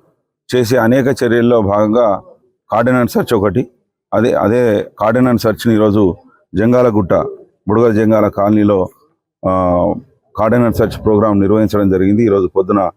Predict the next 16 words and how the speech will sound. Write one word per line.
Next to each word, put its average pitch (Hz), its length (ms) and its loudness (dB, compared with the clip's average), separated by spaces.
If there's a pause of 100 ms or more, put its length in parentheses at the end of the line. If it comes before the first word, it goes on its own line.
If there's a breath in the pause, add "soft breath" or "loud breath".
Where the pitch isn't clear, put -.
(440)
ఐదున్నర 101 380 0
నుండి 101 440 2 (180)
ఏడు 104 140 0
గంటల 98 220 0
వరకు. 95 360 -2 (640)
దీనిలో 120 260 2
భాగంగా 117 540 0
రెండు 104 280 0
వందల 110 260 2
హౌసెస్ 104 680 0
సెర్చ్ 98 240 -2
చేయడం 104 240 2
జరిగింది. 98 420 0 (560)
ఇరవై 127 240 2
ఐదు 113 140 0
బైక్స్, 107 420 0